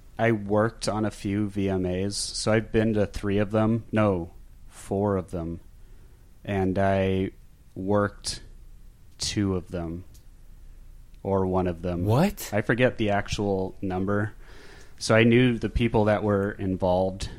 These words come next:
Speaker 1: in the production, and they were like, "Hey, do you wanna be a P A on award, an award show?" And I was like, "Oh, yeah, of course. Obviously, I would like to do that." Um, I said, "Of course, yes, I would love to do that," three times before I realized I didn't want to do that.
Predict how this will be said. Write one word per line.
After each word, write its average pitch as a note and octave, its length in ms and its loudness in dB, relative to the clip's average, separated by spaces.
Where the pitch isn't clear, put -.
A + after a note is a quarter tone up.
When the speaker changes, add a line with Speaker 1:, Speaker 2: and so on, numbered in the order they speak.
Speaker 1:
in F#2+ 140 0
the F#2 60 0
production, F#2+ 720 -2
and F2+ 280 0
they F2+ 120 0
were F#2 80 0
like, F2+ 180 -2
"Hey, B2+ 140 0
do A#2+ 60 2
you A2+ 80 6
wanna A#2 140 4
be G#2+ 160 2
a G2+ 60 2
P A2+ 240 0
A G#2 160 4
on A2+ 160 2
award, G2 440 0
an G2 120 0
award F#2 380 0
show?" A#2+ 300 2
And G2 120 -4
I G2+ 40 -2
was G2+ 120 -4
like, G#2 240 -2
"Oh, C#3 120 0
yeah, C3+ 200 2
of F#2 140 -4
course. - 480 0
Obviously, G#2 480 0
I F#2 60 2
would E2 120 -6
like F2+ 180 -4
to - 80 -10
do F2 180 -2
that." G2+ 320 -4
Um, E2+ 500 -6
I G2 80 -2
said, A2+ 360 2
"Of G#2 160 -4
course, G#2+ 480 2
yes, G2+ 260 2
I G#2 60 4
would F#2+ 180 0
love G2 180 2
to F#2 60 -8
do F#2+ 200 0
that," F2+ 320 -2
three G2 240 0
times F2+ 480 -2
before F2 340 -4
I F2 60 0
realized F2 560 -2
I F2 60 -4
didn't F2 340 -4
want F2 260 -4
to F2+ 100 -12
do E2+ 200 -2
that. D#2+ 240 -8